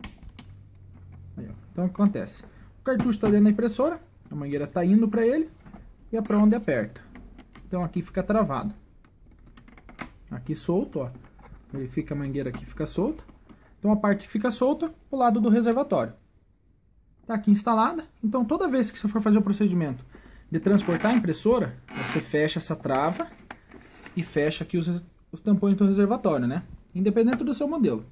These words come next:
E lembrando que você não pode virar impressora, né? Tem, transporta ela aí o mais possível reto ela. E se for fazer uma viagem, um outro tran-, tipo de transporte,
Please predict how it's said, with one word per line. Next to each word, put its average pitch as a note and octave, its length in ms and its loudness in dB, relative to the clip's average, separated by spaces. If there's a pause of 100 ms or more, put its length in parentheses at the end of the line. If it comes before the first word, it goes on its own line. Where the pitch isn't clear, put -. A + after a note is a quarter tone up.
(380)
E C4 100 -8
lembrando C#4 440 2
que - 100 -12
você D4+ 80 -8
não D4+ 140 -6
pode B3 200 -2
virar B3 160 -2
impressora, G3+ 560 -2
né? F3+ 220 -4 (340)
Tem, F#3 260 0 (180)
transporta F#3 480 -2
ela F3+ 140 0
aí F3 120 0
o E3+ 180 -2 (460)
mais D3+ 540 -4
possível F#3+ 400 2
reto D#3+ 480 0
ela. G#3+ 260 -2 (920)
E G#3 80 4
se G3+ 60 2
for A3+ 100 2
fazer A3+ 140 4
uma G#3+ 160 8
viagem, D3+ 560 2
um C3+ 80 -4
outro D3+ 180 -6
tran-, C#3 200 -6
tipo - 240 -6
de C#3+ 100 -4
transporte, C#3+ 640 -2